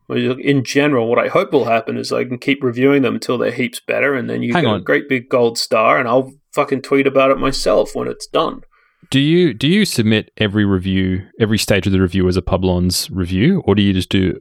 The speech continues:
Speaker 2: by a single unit of a paper?
Speaker 1: Um, I feel like it's a bit dicky when you've got to the last one and you write back and you go, "Hi,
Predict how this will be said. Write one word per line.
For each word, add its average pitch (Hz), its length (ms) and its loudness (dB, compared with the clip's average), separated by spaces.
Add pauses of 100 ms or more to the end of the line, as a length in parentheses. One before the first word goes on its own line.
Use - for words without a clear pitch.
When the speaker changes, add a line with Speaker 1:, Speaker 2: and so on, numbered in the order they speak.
Speaker 2:
by 92 280 2
a 98 120 -2
single 92 280 -2
unit 90 280 0
of 80 80 -4
a 82 40 -6
paper? 73 420 -2 (920)
Speaker 1:
Um, 160 560 2 (760)
I - 60 0
feel 220 220 0
like 214 180 4
it's 160 180 -2
a 135 40 -10
bit 131 440 -2
dicky 147 520 0 (220)
when 139 220 2
you've 135 200 0
got 147 220 0
to - 100 -2
the 123 120 0
last 123 360 2
one 139 200 2
and 127 140 0
you 120 100 -2
write 123 340 0
back 135 320 0
and 131 100 -4
you 131 160 -2
go, 120 360 2 (1120)
"Hi, 170 580 2